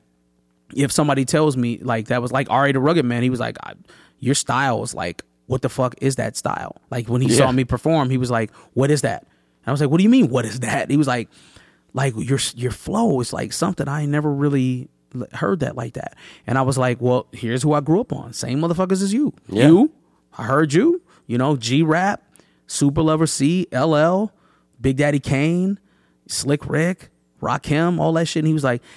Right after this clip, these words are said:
Speaker 1: "Yeah, but, like,"
Speaker 2: <laughs>
Speaker 1: and then, then he goes, "Yeah, but your flow is like, it's like, it's like before all that. It's like before." I'm like, "What, before Rakim?" <laughs> But
Speaker 2: Yeah, like
Speaker 1: that's what, I'm just telling you what he said.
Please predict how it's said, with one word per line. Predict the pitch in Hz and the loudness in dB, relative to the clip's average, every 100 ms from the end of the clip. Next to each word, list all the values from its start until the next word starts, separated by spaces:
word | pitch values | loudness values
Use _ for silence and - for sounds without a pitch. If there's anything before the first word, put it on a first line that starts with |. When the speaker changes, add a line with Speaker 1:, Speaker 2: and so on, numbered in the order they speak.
| - - | -20 -6
Speaker 1:
"Yeah, | 247 214 196 143 | 0 4 4 4
but, | 127 - | 0 -2
like," | 127 117 - _ _ - | -2 -2 -6 _ _ -6
Speaker 2:
<laughs> | 87 - | -4 0
Speaker 1:
and | 160 - 143 - - - - - - _ - | 0 0 -2 -2 -6 -8 -8 -20 -20 _ 0
then, | 175 170 175 175 | 4 6 6 6
then | 151 170 | 4 4
he | 185 | 4
goes, | 156 147 | 2 2
"Yeah, | 208 202 | 2 4
but | 165 147 139 - - _ _ _ _ | 4 2 0 -4 -20 _ _ _ _
your | 160 254 | 2 2
flow | 277 233 208 175 | 4 2 4 6
is | 160 | 4
like, | 139 127 113 - _ _ _ _ - | 0 -2 -4 -8 _ _ _ _ -2
it's | 180 | 0
like, | 226 - | 0 0
it's | 156 | 0
like | 156 120 | -2 -6
before | 117 - - 185 170 120 - | -8 -4 0 4 4 2 -2
all | 113 110 | -2 -2
that. | - - - _ _ | -6 -12 -16 _ _
It's | - | -8
like | 131 117 | -8 -6
before." | - - 143 110 - - _ _ _ _ _ _ _ _ _ _ _ | -8 -4 -2 -2 -6 -16 _ _ _ _ _ _ _ _ _ _ _
I'm | 147 170 | 0 2
like, | 135 | 2
"What, | 165 - | 2 0
before | 120 196 180 | -2 2 4
Rakim?" | 127 160 - 170 254 392 359 | 6 4 4 0 0 -2 -4
<laughs> | 90 | 2
But | - - | 4 6
Speaker 2:
Yeah, | - - - | 4 2 4
like | 170 127 - - - | 4 0 -4 -6 2
Speaker 1:
that's | 214 220 | 4 4
what, | 240 | 4
I'm | 196 220 | 6 6
just | 233 - | 4 4
telling | 214 202 | 4 6
you | 208 | 6
what | 190 | 6
he | |
said. | 208 - 247 135 | 4 4 6 4